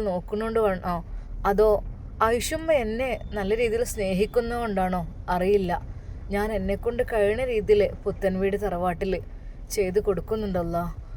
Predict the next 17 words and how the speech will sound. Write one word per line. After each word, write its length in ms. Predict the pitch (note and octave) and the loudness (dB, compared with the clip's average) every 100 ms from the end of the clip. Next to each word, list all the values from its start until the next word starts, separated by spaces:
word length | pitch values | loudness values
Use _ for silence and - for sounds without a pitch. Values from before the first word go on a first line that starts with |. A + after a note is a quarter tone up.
| - - - - - - A3+ | -12 -12 -12 -10 -10 -6 -4
ഒന്നുമല്ല, 520 | A3 B3 C4+ G#3 G3 F#3+ G#3+ | -2 0 2 4 4 2 0
എനിക്ക് 360 | G#3+ - B3 A3 - - - | 0 0 2 2 2 -6 0
താമസിക്കാൻ 640 | G#3+ A3+ C4 C#4+ C#4+ D4+ C#4 | 2 2 0 -4 0 2 4
ഒരിടം 280 | C4 G3+ A3+ A#3 | 6 6 4 0
തന്നല്ലോ, 340 | G3+ F#3+ F3+ E3 - - | 0 0 0 -2 -8 -6
അതന്നെയാണ് 480 | F#3+ G3+ A3+ A#3+ G#3 F#3+ - - - F#3+ | -2 -2 -2 -2 -2 -4 -12 -18 -4 -2
വലിയ 320 | F3 E3+ F#3+ - - F3 | 0 0 -2 -4 -10 -10
ഭാഗ്യം. 420 | F3+ E3+ F3+ G3 - - - - - | -8 -4 -2 -4 -8 -18 -18 -18 -14
പിറ്റേന്ന് 540 | - E4+ - F4+ F#4 F4+ D#4 | -2 -2 0 2 4 6 6
രാവിലെ 360 | C#4+ C#4+ C#4 - - B3 | 6 6 4 4 -2 0
അതാ 180 | A3 A#3+ G3+ - - A3 | 2 2 0 -12 -2 0
റുക്യാത്ത 440 | G#3+ - A3+ G#3 A3 - - F#3+ | 2 6 6 6 2 2 -2 4
വരുന്നു. 360 | F#3+ F#3 G3 G#3 B3+ | 6 4 0 4 10
ആയിഷോ, 340 | B3+ C4 F4 E4+ D#4 D4 C#4+ C#4+ - - A#3+ | 10 8 10 12 12 12 8 2 -8 -12 -8
അസ്സലാമു 460 | - C#4 C#4+ F4 C#4+ | 2 6 6 4 4
അലൈക്കും. 400 | A#3+ B3+ C4 C4 - - _ _ _ _ _ _ _ - | 4 4 2 0 -4 -14 _ _ _ _ _ _ _ -2
വലൈക്കും 580 | B3+ C4+ B3 C4 C4 | 4 6 6 2 0